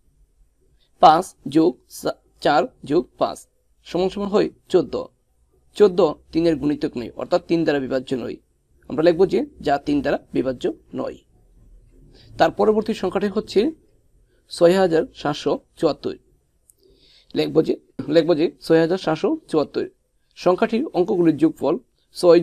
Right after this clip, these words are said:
যোগ সাত যোগ সাত যোগ চার মিলে হয় চব্বিশ,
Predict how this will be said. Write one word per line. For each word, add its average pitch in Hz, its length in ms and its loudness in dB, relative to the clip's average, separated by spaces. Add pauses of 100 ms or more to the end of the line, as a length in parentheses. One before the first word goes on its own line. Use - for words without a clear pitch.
যোগ 160 140 2 (140)
সাত 156 220 0 (120)
যোগ 156 140 0 (140)
সাত 156 200 0 (340)
যোগ 151 260 0 (320)
চার 127 180 0 (480)
মিলে 180 180 4
হয় 165 180 2 (200)
চব্বিশ, 127 360 -2